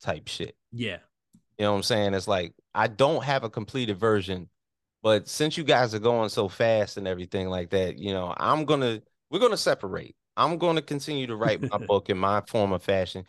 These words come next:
Speaker 1: Y'all go ahead, you know, do the last two seasons how you see fit, and y'all let me know how that works.
Speaker 2: It was the last four seasons. They were ass.
Speaker 1: You know what I'm saying? Exactly.
Speaker 2: But
Speaker 1: And
Speaker 2: that,
Speaker 1: I
Speaker 2: that was, a, you know, that's interesting. Is that's the opposite problem is, like, they, well,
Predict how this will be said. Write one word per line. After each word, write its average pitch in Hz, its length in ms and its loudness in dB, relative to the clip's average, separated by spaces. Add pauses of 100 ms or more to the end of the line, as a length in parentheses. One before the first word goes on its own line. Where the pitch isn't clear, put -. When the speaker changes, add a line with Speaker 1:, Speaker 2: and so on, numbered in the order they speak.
(300)
Speaker 1:
Y'all 403 160 2
go 427 260 4
ahead, 233 320 0
you 190 60 -6
know, 214 200 -2 (260)
do 233 140 -4
the 226 100 -2
last 208 380 2
two 220 160 -2
seasons 165 600 -2
how 151 200 0
you 151 320 -4
see 160 260 -2
fit, 131 440 0 (680)
and 127 260 4
y'all 131 140 8
let 143 160 4
me 135 80 0
know 123 160 2
how 120 160 2
that 107 180 2
works. 104 280 -2
Speaker 2:
It 131 80 -2
was 131 100 0
the 101 60 -4
last 95 260 -4
four 98 220 -10
seasons. 95 360 -16
They 104 80 -12
were 95 180 -8
ass. 98 460 -14 (220)
Speaker 1:
You 147 80 -4
know 143 60 2
what 135 160 -2
I'm - 80 -14
saying? 135 200 -10
Exactly. 143 560 -2 (460)
Speaker 2:
But 156 160 8
Speaker 1:
And 151 80 8
Speaker 2:
that, 165 160 6
Speaker 1:
I 143 40 0
Speaker 2:
that 151 260 4
was, 165 240 4
a, 139 180 2
you 156 140 0
know, 147 120 4
that's 151 220 2
interesting. 139 440 0
Is 101 80 -10
that's 135 200 0
the 110 120 -8
opposite 120 440 -6
problem 107 300 0
is, 92 100 -8
like, 95 220 -4
they, 113 200 -4
well, 175 520 4